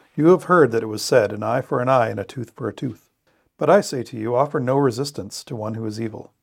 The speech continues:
When someone strikes you on your right cheek, turn the other one as well. If anyone wants to go to law with you over your tunic, hand over your cloak as well.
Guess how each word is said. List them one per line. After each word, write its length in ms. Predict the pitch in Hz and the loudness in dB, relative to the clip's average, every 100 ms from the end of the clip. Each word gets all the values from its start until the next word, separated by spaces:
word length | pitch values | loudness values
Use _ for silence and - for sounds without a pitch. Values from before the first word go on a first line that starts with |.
| _ _ _ _ _ _ _ _ | _ _ _ _ _ _ _ _
When 160 | - 110 | -8 -6
someone 320 | - 139 175 | 0 0 0
strikes 480 | 165 - 139 135 - | -4 0 2 2 0
you 120 | 123 | 0
on 100 | 113 | 0
your 120 | 107 | -2
right 260 | 107 107 127 | -2 -4 -4
cheek, 360 | - 113 95 - | -10 -10 -10 -10
turn 260 | 123 123 | -6 -4
the 120 | 113 | -2
other 180 | 113 123 | -2 0
one 160 | 110 98 | -2 -4
as 160 | 92 | -6
well. 340 | 104 95 - _ _ _ _ _ | -6 -6 -8 _ _ _ _ _
If 180 | 139 - | -4 0
anyone 320 | 131 165 135 | 4 4 4
wants 320 | 127 131 - - _ | 2 2 -4 -16 _
to 100 | 123 | -6
go 280 | 110 113 120 | 2 4 4
to 200 | - 123 | -2 -8
law 380 | 113 123 131 110 | 0 2 2 0
with 180 | 98 | -6
you 180 | 127 110 | -10 -8
over 240 | 110 113 120 | -6 -6 -8
your 140 | 104 | -10
tunic, 500 | - 131 107 - - _ _ _ _ | -12 -12 -12 -14 -20 _ _ _ _
hand 240 | 135 147 | -2 2
over 160 | 147 123 | 2 2
your 140 | 127 | -4
cloak 320 | - 156 151 | 0 0 0
as 120 | 107 131 | -6 -8
well. 360 | 131 104 _ | -6 -8 _